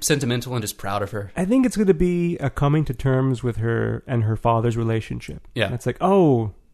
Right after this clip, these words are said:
Speaker 2: like, we don't know each other very well, do we? And now we have to because we're both double agents."
Speaker 1: And,
Speaker 2: He doesn't,
Speaker 1: uh,
Speaker 2: he never sold airplane parts, damn it. He was an exporter.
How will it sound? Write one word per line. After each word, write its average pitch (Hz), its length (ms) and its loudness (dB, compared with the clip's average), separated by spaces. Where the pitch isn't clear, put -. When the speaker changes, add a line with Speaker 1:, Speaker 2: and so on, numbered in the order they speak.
Speaker 2:
like, 127 120 -4
we 151 120 0
don't 175 200 4
know 180 180 6
each 156 140 0
other 120 220 4
very 127 180 2
well, 127 200 2
do 139 180 4
we? 110 340 2
And 127 160 -4
now 127 460 0
we 151 140 4
have 147 260 4
to 120 140 -2
because 113 280 -4
we're 120 80 -4
both 113 300 -2
double 123 260 -2
agents." - 520 -14
Speaker 1:
And, 113 140 4
Speaker 2:
He 170 60 10
doesn't, 170 220 8
Speaker 1:
uh, - 40 4
Speaker 2:
he 165 60 6
never 147 320 6
sold 135 420 6
airplane 120 480 0
parts, 117 380 -6
damn 117 260 -2
it. 120 120 -6
He 131 80 -6
was 123 140 0
an 117 120 -2
exporter. 110 600 -2